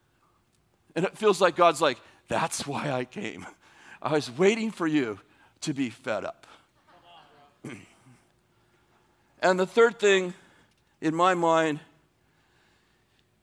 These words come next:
is that there's this thing, I call it desperate hope among a people. It's what happens in the, in a movie scene when the bully finally gets his butt kicked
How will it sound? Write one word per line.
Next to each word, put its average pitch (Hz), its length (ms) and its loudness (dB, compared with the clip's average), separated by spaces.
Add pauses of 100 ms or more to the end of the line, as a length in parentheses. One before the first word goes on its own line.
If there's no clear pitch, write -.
(140)
is 147 180 -2
that 156 260 2 (100)
there's 160 260 -2
this 151 180 -6
thing, 175 300 -2
I 165 140 2
call 160 300 -2
it 113 120 -8
desperate 147 400 -2
hope 127 320 -6 (1400)
among 165 440 2 (160)
a 135 60 -2
people. 123 400 -12 (1500)
It's 180 300 0
what 220 160 0
happens 226 560 2
in 190 140 0
the, 170 240 0 (460)
in 175 120 -4
a 170 40 -4
movie 202 280 -2
scene 190 520 -4 (360)
when 185 200 -2
the 175 80 0
bully 220 420 0
finally 196 360 0
gets 180 240 -2
his 147 140 -8
butt - 340 2
kicked 139 360 -4